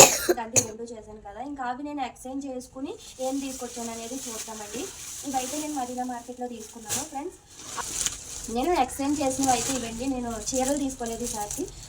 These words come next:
తక్కువే తీసుకున్నాను. ఇలాగా డైలీ వేర్ కోసం డ్రెస్సులు అయితే తీసుకున్నాను,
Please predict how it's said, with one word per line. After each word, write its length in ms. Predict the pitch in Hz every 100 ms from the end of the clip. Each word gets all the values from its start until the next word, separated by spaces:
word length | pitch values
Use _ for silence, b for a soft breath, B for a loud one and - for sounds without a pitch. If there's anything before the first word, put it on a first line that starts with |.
| -
తక్కువే 260 | 247 240
తీసుకున్నాను. 480 | 240 233 233 214 233 294
ఇలాగా 360 | 247 233 233 226 - -
డైలీ 260 | 233 240 269
వేర్ 200 | 262 254
కోసం 220 | 247 247
డ్రెస్సులు 320 | 240 214 233 226
అయితే 160 | 220
తీసుకున్నాను, 520 | 214 202 214 208 196